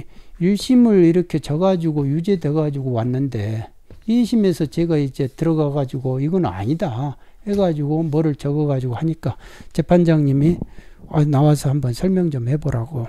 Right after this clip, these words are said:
그래서 한 시간 넘게, 한 시간 이십 분인가를 설명한 적이 있어요. 근데 제가 그때 이후로는 그렇게까지 시간을 주는 그런, 어, 소송 사건은 없었다라고 합니다. 그러니까 그때 그 재판장님이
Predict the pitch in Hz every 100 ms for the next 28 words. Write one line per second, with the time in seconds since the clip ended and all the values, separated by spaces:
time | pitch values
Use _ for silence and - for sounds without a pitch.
0 | - 202 208 151 208 254 - 302 277 202
1 | 196 - 175 240 - 277 220 - - 202
2 | 180 165 143 190 185 180 151 143 135 131
3 | 117 - 123 120 123 - 175 156 - -
4 | - - 202 233 254 214 - 247 226 185
5 | 196 190 170 151 139 170 170 - 175 185
6 | - 143 147 - 208 202 170 156 - -
7 | 151 160 156 - 147 143 135 - - -
8 | _ - 131 123 120 196 185 147 156 -
9 | 135 113 110 156 - 120 107 117 110 -
10 | - - 135 123 135 - 143 135 151 147
11 | - 151 - 202 - 160 151 - 151 139
12 | 131 131 127 131 165